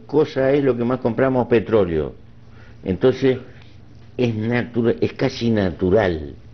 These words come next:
que el Uruguay económicamente debe a, debe buscar, eh, tener una relación eficaz, eficiente y estrecha con la economía venezolana.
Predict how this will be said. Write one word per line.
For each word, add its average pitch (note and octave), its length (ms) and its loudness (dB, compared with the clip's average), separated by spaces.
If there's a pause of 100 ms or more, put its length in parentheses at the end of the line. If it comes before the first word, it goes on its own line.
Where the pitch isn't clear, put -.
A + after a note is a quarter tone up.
(960)
que F#2+ 80 -2
el F2+ 140 0
Uruguay G#2+ 420 4
económicamente G2 880 0
debe G2 680 4
a, D2 260 -2
debe D#2+ 420 2
buscar, D#2+ 460 0
eh, F#2+ 140 2 (120)
tener G2 320 0
una F#2 240 0
relación F2+ 600 -2 (280)
eficaz, G2+ 640 -2 (1120)
eficiente G2 840 0
y E2+ 120 2
estrecha F2 560 -4
con D#2+ 340 -4
la D#2+ 60 0
economía E2 520 -2
venezolana. D2 960 -6